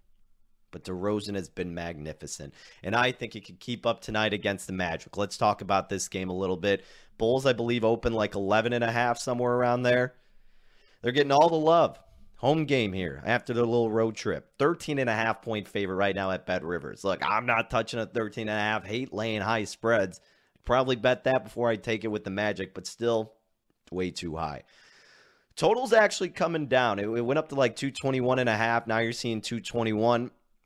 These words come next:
I'm a little bit scared of betting the full game total over because I don't think you can trust the Magic to do enough to get you there. You're getting Alonzo Ball back, which is fantastic, but in terms of betting the over, maybe not, because he's a great defensive presence,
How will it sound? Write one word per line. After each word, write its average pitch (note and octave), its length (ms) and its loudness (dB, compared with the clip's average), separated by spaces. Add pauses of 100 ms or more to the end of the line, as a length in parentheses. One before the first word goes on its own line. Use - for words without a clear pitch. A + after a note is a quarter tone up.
(120)
I'm B2+ 160 2
a - 20 2
little C#3 260 2
bit D3+ 160 -2
scared C#3 360 2
of G2+ 200 -4
betting A#2+ 360 2
the A#2+ 100 0
full A#2+ 320 -2
game A#2+ 300 -2
total A2+ 340 0
over B2 260 -2
because A#2+ 360 -4
I G#2+ 140 0
don't A#2 340 -2
think C3+ 180 -6
you B2 80 -6
can A2+ 180 -6
trust G#2 520 -2 (340)
the G#2 100 -8
Magic G2+ 600 -4
to G2+ 80 -14
do G2 280 -6
enough F#2+ 220 -4
to F#2+ 100 -12
get F2 320 -10
you E2 60 -12
there. D#2 120 -8
You're D#2+ 160 -12
getting D3 220 -2
Alonzo F3+ 400 2
Ball C#3 260 4
back, B2+ 260 0
which B2+ 140 -8
is G#2 80 -12
fantastic, A2 800 -2
but G#2 100 -10
in F#2+ 60 -14
terms B2+ 220 -6
of G#2+ 80 -8
betting A2 180 -2
the A2 140 -2
over, B2+ 240 0
maybe A2 240 -4
not, A#2 340 0
because G#2+ 220 -8
he's G2 160 -8
a G2 40 -6
great G#2+ 300 -4
defensive G2+ 520 -6
presence, G#2+ 420 -2